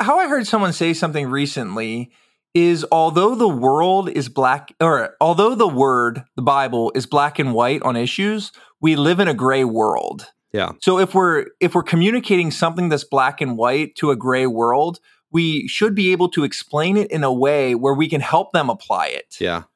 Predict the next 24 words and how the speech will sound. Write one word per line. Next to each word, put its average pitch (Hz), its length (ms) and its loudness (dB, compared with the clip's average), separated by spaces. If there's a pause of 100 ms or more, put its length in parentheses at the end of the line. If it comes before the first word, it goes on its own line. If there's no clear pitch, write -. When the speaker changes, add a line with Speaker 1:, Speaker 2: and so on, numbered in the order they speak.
(160)
Speaker 1:
Where 185 160 2
we 214 160 2
know 247 240 2
ultimately, 170 960 0
right, 147 280 0
the 156 80 0
Holy 208 380 0
Spirit 180 480 0
is 139 140 -2
the 143 100 0
one 143 240 -2
who 139 140 0
applies 135 720 -2
the 135 100 -6
word 131 260 0
of 127 140 -4
God 135 400 0
to 147 120 -2
our 120 120 2
hearts - 520 -2
and 117 180 -4
changes 135 420 -4
our 117 160 0
lives. 123 560 -2